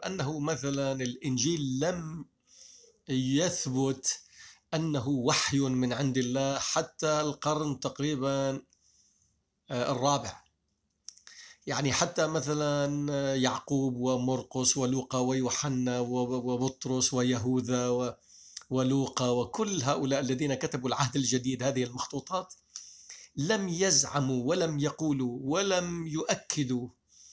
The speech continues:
ولم يلمحوا حتى أن هذا الكلام وحي من عند الله، بل إنه إلهام من عندهم أو مذكرات،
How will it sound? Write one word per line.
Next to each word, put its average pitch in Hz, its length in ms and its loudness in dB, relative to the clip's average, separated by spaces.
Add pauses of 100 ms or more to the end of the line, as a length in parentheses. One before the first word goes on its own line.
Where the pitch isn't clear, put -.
(680)
ولم 196 300 2
يلمحوا 190 640 4
حتى - 340 -2
أن 135 480 0
هذا 139 600 2
الكلام 151 760 0
وحي 139 420 2
من 135 260 2
عند 131 180 0
الله، 120 300 -2 (140)
بل 156 280 0
إنه 170 420 0
إلهام 135 500 2 (680)
من 151 140 2
عندهم 131 380 0
أو 156 100 2
مذكرات، 151 640 0